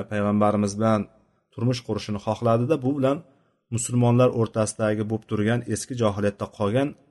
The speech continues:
hukmni ko'tarishlikni xohladi. Va mana shu bilan shu holat yuzaga keldi va payg'ambarimiz sollallohu alayhi vasallamni oilalari holatiga keldi.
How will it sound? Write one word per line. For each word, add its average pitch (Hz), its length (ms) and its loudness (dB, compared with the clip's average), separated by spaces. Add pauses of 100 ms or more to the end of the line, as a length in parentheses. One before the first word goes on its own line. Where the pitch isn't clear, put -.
(320)
hukmni 135 400 -2
ko'tarishlikni 107 720 -4
xohladi. 80 420 -12 (480)
Va 143 80 2
mana 131 240 4
shu 127 180 -2
bilan 139 220 0 (960)
shu - 200 -8
holat 123 380 0
yuzaga 117 340 2
keldi 117 280 0
va 143 100 2
payg'ambarimiz 120 560 2
sollallohu 113 440 -2
alayhi 107 180 0
vasallamni 104 640 0 (420)
oilalari 117 760 6 (1160)
holatiga 107 420 2
keldi. 85 340 -8